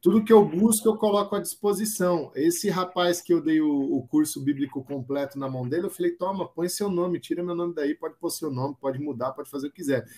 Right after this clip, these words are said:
Ele não, ele faz questão de deixar meu nome, falar quem eu sou, que fui eu que dei o material e tal. Mas eu dei de, de bom grado porque eu não faço conta dessas coisas de fato, né? O franciscano, ele tem esse espírito livre mesmo.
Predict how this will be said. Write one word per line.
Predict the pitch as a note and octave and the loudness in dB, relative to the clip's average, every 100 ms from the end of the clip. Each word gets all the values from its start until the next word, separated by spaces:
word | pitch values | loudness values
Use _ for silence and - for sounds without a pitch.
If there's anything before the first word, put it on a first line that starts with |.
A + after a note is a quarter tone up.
| - - _ - | -20 -20 _ 2
Ele | E3+ A3+ | 6 6
não, | A3+ F#3+ | 6 6
ele | F3+ | 6
faz | F#3 F#3 | 4 2
questão | - G3 F#3+ G3 | 2 0 0 2
de | |
deixar | F#3 F3 F3 | 2 2 2
meu | E3+ D#3+ | 2 0
nome, | D3 E3 F3+ F#3 | 0 0 0 -2
falar | - D#3 | -2 -2
quem | D3 F#3+ F#3 | -2 -2 0
eu | C#3+ | 0
sou, | - C3+ E3 F3 E3+ C3+ | -2 0 4 4 4 0
que | - | -2
fui | D#3 | 0
eu | D#3+ | 0
que | D#3 | -2
dei | D#3+ | -4
o | D#3+ | -2
material | D#3+ D#3 D3+ D#3 E3+ | -2 -2 0 2 2
e | |
tal. | E3+ D3 - - - - | 2 -2 -2 -10 -20 0
Mas | C4+ - A3+ | 4 6 6
eu | A3 | 6
dei | G#3+ A#3 | 4 2
de, | G3 G#3+ - - | 2 0 -2 -10
de | - | -6
bom | G3 G3 | -4 -2
grado | F3 F#3+ F#3+ | 0 0 -2
porque | G3 F#3+ | -8 -4
eu | G#3+ | -2
não | G#3+ | -2
faço | G#3 G#3 G3 F#3 | -2 -4 -4 -2
conta | D#3+ C#3+ C#3 | 0 0 -2
dessas | C3+ C3 C3 - | -4 -4 -6 -2
coisas | C3+ B2 A#2 | 0 0 -2
de | A#2+ | -6
fato, | A2 - G#2 G2+ A2 | -8 -8 -10 -10 -10
né? | C3+ | -6
O | D#3 | -6
franciscano, | - F3+ F3 F3+ - F#3 F#3+ | -2 -2 -2 -4 -2 0 0
ele | G3 | -2
tem | - F#3 | -2 -4
esse | G3 - | -4 -6
espírito | F#3 - F3+ - F#3+ | -8 -4 -4 -4 -6
livre | G3 E3 D3+ | -8 -4 -4
mesmo. | A2 G2+ - | -4 -6 -12